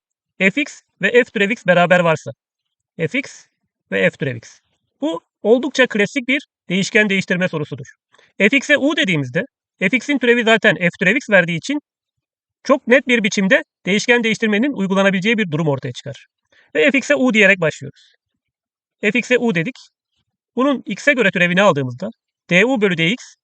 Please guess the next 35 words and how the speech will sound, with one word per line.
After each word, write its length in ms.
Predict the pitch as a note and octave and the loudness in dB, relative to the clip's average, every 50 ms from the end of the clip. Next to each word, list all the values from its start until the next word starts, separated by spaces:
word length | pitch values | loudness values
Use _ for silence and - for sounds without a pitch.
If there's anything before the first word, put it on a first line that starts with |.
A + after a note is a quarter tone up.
| _ _ _ _ _ - | _ _ _ _ _ 0
f 100 | - G3+ | 0 0
türev 240 | - - G3+ F#3 E3+ | 0 2 0 0 0
x'e 200 | E3 - - E3 | 0 -2 -4 -4
eşit 220 | D3+ - D3 - | -4 -4 -8 -12
olur. 140 | C3+ B2 A#2+ - _ _ _ _ _ _ _ _ _ _ _ _ _ - | -12 -14 -14 -18 _ _ _ _ _ _ _ _ _ _ _ _ _ 0
Ve 140 | A#3 C4 A#3+ | 0 0 2
buradan 280 | D4 C#4 B3 A3+ G#3 | 2 0 2 2 2
d 120 | F#3+ G3+ G#3+ | 2 2 0
x'i 160 | G3+ - B3 | 0 -2 0
karşı 240 | - G#3 G3+ F#3+ - | 2 2 2 2 2
tarafa 220 | A3+ G3+ - E3+ | 0 0 0 0
gönderdiğimizde 720 | C#3+ D3 D3 C#3+ D3 C#3+ C3+ C#3 C#3 C3+ B2+ D3 G3 A#3+ B3 _ _ _ _ _ _ _ _ _ _ D#3 B2+ | 0 0 0 0 0 0 0 -2 -4 -6 -6 -8 -10 -10 -10 _ _ _ _ _ _ _ _ _ _ -4 0
du 300 | E3+ F#3 G#3+ B3 C#4 C#4 | 2 2 4 2 2 0
eşittir 500 | G#3 G3 A3 G#3+ - - C4+ - - - _ _ _ _ _ - | -2 -2 -2 -4 -6 -6 -10 -10 -10 -18 _ _ _ _ _ -4
f 140 | - G3 F#3+ | -2 -2 -2
türev 240 | - - G3+ G3 G3 | -2 0 0 0 0
x 180 | A3+ - - | -2 -4 -2
d 120 | E3+ D#3+ D3+ | -2 -2 -2
x 160 | - - - | -4 -6 -12
olur. 240 | A#2+ A2+ - - _ _ _ _ _ _ _ _ _ _ _ _ _ _ _ _ _ _ _ _ _ _ - | -14 -14 -16 -20 _ _ _ _ _ _ _ _ _ _ _ _ _ _ _ _ _ _ _ _ _ _ 0
Ve 120 | B3+ D4+ | 0 2
bu 80 | D#4 D4+ | 2 0
in-, 100 | C#4+ - _ _ - | -2 -2 _ _ -2
integralin 480 | C4+ A#3+ A#3+ A#3+ A#3+ A#3 A#3 A#3+ B3+ | 0 2 4 4 4 4 4 0 0
içerisindeki 640 | B3 G#3+ - G3+ F3+ - E3+ D#3 C#3 C#3+ - - C4+ - _ _ _ _ _ - | 0 -2 -2 -4 -4 -4 -6 -6 -6 -6 -8 -10 -14 -14 _ _ _ _ _ 0
f 120 | G3+ A#3+ | 0 0
türev 280 | - - B3+ A#3+ A#3+ A#3 | 0 -2 -2 -2 0 -2
x 160 | A3+ - - E3+ | -2 -6 -4 -2
d 140 | G3 G#3 G#3 | 0 0 0
x 280 | A#3+ - - - - _ _ _ _ _ _ - | -2 -6 -12 -20 -20 _ _ _ _ _ _ -6
otomatikman 640 | G3+ G3 - A3 A3 G#3 A3+ G#3+ - D#3+ C#3+ B2+ A2+ | -2 0 2 2 2 2 -2 -4 -4 -4 -4 -4 -2
d 160 | C#3 C#3+ E3 | -2 -2 -2
u'ya 260 | F3+ D#3+ D#3+ F3 A3 | 0 0 0 0 0
eşit 180 | B3 - C4 A3+ | 0 -2 -4 -6
olur. 180 | B3+ B3 C#4+ | -6 -6 -6